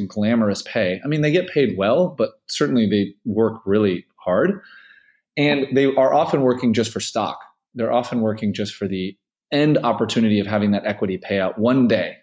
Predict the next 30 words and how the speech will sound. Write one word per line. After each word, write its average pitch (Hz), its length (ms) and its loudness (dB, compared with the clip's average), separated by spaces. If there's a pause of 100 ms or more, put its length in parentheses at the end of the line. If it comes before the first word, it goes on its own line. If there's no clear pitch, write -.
(240)
And 135 80 0
I 143 60 0
started 170 380 -2
studying 190 320 0
that. 123 160 0
And 127 100 2
the 123 40 2
reason 165 400 0
why 139 200 4
they 127 100 2
do 123 160 2
what 127 140 0
they 107 100 -2
do 170 140 2
is 127 120 -2
because 110 420 -6
they're 110 240 -2
highly 139 760 0 (340)
motivated 107 800 0
intrinsically 131 640 0
within 110 220 0
themselves, 98 640 -2
individually, 104 680 0 (540)
and 135 560 0
they 127 400 2
are 120 240 2
interested 143 400 -2
in 127 100 2
solving 104 380 0
problems. - 640 -8